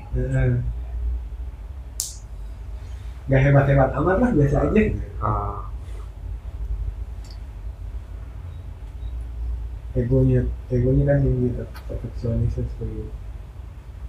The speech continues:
Speaker 2: Ego juga perfeksionis sih, orang sebenarnya. Sekali sih kalau nggak perfect.
Speaker 1: Beda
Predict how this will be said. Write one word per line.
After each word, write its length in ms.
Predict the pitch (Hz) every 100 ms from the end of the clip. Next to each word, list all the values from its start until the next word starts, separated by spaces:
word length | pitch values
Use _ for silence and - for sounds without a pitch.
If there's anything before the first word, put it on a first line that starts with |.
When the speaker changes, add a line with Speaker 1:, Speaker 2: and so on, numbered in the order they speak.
| -
Speaker 2:
Ego 240 | 117 139
juga 220 | 139 127 120
perfeksionis 680 | 107 101 101 - 113 131 131
sih, 160 | 123 - - - - - - - -
orang 360 | 110 107 110 113 - - - -
sebenarnya. 680 | - - - 113 110 117 120 127 - - - - - - - - - -
Sekali 320 | - 131 139
sih 160 | 143 160
kalau 480 | 156 147 143 139 123 - 127
nggak 340 | 127 123 113 110 - - - - - -
perfect. 420 | - 131 - 147 - - - - - - - - - - - - - - - - - - - - - - - - - - - - -
Speaker 1:
Beda 340 | 147 143 135